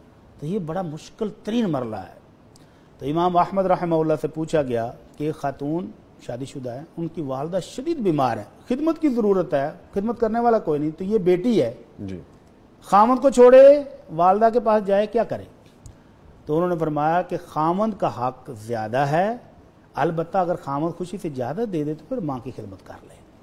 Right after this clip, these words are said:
Speaker 1: तो इन, इस फतवे और अहादीस की रोशनी में पता यही चलता है कि खामद का हक बीवी पर वालिदैन की निस्बत ज़्यादा है।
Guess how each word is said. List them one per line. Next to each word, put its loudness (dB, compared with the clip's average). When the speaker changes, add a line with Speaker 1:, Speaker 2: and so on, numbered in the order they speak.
Speaker 1:
तो -4
इन, 0
इस -4
फतवे 0
और -2
अहादीस -2
की -8
रोशनी -6
में -6
पता -14
यही -8
चलता -12
है -14
कि -12
खामद 0
का 0
हक -4
बीवी -4
पर 2
वालिदैन -4
की -10
निस्बत -10
ज़्यादा -6
है। -6